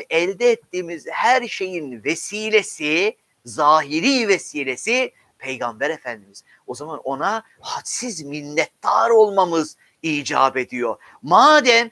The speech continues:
bütün bu nimetlerin zahir sebebi Peygamber Efendimiz'dir,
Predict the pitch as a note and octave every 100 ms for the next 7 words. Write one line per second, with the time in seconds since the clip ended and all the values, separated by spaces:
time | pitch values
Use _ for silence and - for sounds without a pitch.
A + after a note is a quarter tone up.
0 | _ - F3+ - E4 D4 C#4+ B3+ B3 B3
1 | A#3+ - A3+ A3+ A#3 F3+ _ - C3 G3+
2 | G#3 B3 A#3+ A3+ C#4+ G#3+ - - G#3+ B3
3 | A#3+ A#3 G#3+ - _ _ F#3 G3+ G#3 G#3
4 | B3 C4+ A3 F#3 E3+ D#3 C#3 C3+ G#3+ C4+